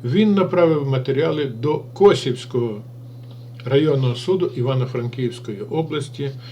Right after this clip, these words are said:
за місцем проживання порушника, вказавши у тексті постанови за підсудністю.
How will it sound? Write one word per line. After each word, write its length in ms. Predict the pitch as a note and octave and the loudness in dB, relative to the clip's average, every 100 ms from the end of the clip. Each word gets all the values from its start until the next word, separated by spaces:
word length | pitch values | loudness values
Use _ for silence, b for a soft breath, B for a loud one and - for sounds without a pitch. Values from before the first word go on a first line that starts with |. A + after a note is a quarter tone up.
| B B - | B B -2
за 200 | A#2+ F3 | 2 6
місцем 380 | G#3 - E3+ | 6 6 2
проживання 540 | C#3 C3+ B2+ C#3 C#3+ C#3 | 2 2 2 0 0 -2
порушника, 720 | - D3 D3 - A#2+ - G2 - B B B - | 2 2 2 -2 -6 -6 -10 -12 B B B -4
вказавши 640 | C#3 - D#3+ C#3 - C3 C#3+ | -2 2 2 2 0 -4 -2
у 100 | B2+ | -2
тексті 440 | - C#3 - B2+ | 0 0 -2 -8
постанови 920 | B2 C3 - B2 A#2+ D3+ F#3 F3 F3 E3+ - - B B B - | -6 -6 -6 -6 -2 0 0 0 -4 -8 -16 -18 B B B -8
за 540 | A#2 G2+ D3 E3 F3 - - - | -6 0 0 0 -4 -14 -16 -6
підсудністю. 840 | C#3 B2+ - F3 A#2+ A#2+ - - | -4 -4 2 2 2 -4 -8 -16